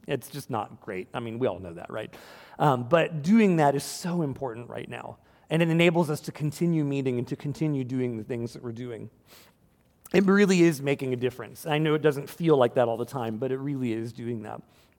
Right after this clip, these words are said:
Now, I saved the most important point for last.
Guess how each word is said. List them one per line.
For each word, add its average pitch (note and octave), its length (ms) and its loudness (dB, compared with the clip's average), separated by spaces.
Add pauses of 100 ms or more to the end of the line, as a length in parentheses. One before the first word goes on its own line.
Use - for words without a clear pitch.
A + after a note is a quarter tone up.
(1040)
Now, G3 100 8
I G#3+ 60 6
saved C4 320 6
the G#3 60 10
most C4 260 8
important G#3+ 400 4
point E3+ 260 -2
for D3+ 140 -2
last. - 480 -6